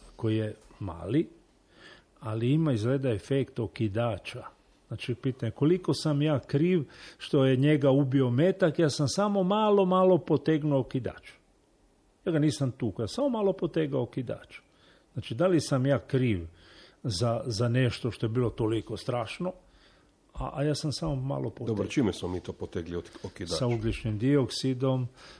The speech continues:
Speaker 1: onda uzmeš da smo sagradili ogromne površine, betonirali, asfaltirali, koji ne odbijaju više onako dobro svjetlo u svemir,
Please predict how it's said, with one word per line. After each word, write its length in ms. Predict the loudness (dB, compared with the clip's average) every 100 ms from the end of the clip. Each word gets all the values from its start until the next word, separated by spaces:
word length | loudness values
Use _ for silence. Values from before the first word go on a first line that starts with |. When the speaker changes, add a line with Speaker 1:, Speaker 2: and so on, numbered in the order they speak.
| _
Speaker 1:
onda 260 | -2 0 0
uzmeš 520 | 0 -2 -2 -2 -4
da 200 | -6 -6
smo 280 | -6 -4 -4
sagradili 760 | -2 -2 0 0 0 0 0
ogromne 460 | 0 -2 -2 -4 -4
površine, 920 | -4 -4 -6 -4 0 0 2 0 -2 -6
betonirali, 960 | -8 -4 -2 0 0 2 2 2 2 2
asfaltirali, 960 | 0 -2 -2 -2 -2 -2 0 -2 -4 -6
koji 300 | -4 -2 0
ne 140 | 2
odbijaju 540 | 0 0 0 2 2 0
više 260 | -2 -4
onako 400 | -4 -4 -4 -6
dobro 380 | -6 -4 -4 -6
svjetlo 520 | -6 -4 -4 -4 -8
u 60 | -8
svemir, 540 | -6 -4 -4 -4 -6